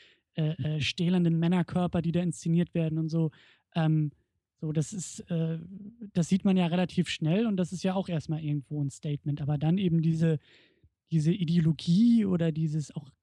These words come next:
Speaker 1: religiöse, was du, wie du's genannt hast, diese Unterfütterung im Grunde genommen, die inhaltliche Unterfütterung, die, finde ich, hat mehr Substanz,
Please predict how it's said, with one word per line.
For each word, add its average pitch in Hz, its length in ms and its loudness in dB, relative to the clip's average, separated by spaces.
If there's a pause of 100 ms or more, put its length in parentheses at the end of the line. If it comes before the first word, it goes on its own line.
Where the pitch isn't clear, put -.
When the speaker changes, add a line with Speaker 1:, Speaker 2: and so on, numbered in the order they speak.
Speaker 1:
religiöse, 175 540 4
was 185 140 0
du, 190 300 0
wie 175 100 -4
du's 175 220 -2
genannt 170 360 0
hast, 160 240 -2 (480)
diese 165 160 -2
Unterfütterung 160 760 0
im 143 120 0
Grunde 143 260 0
genommen, 139 260 -2
die 151 120 -8
inhaltliche 185 440 0
Unterfütterung, 147 680 -2
die, 214 240 2
finde 208 240 2
ich, - 140 -2
hat 180 100 -4 (220)
mehr 165 360 2
Substanz, 160 680 -2